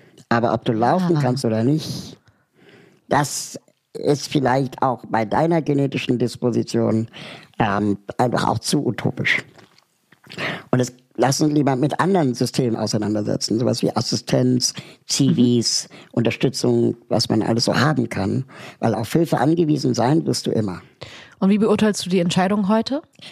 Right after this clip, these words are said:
Speaker 1: Ich finde, es war die beste Entscheidung, die, die wir treffen konnten.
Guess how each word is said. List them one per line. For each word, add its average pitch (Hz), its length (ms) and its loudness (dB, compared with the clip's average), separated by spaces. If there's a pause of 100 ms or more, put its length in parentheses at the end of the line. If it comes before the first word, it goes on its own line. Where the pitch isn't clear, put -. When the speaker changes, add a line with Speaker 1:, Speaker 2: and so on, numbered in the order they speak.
(120)
Speaker 1:
Ich - 180 0
finde, 147 200 4
es 135 140 0
war 135 320 2
die 131 80 2
beste 143 240 0
Entscheidung, 131 480 0 (180)
die, 117 240 -2
die 113 160 -4
wir 113 100 -4
treffen - 320 -2
konnten. 123 540 -2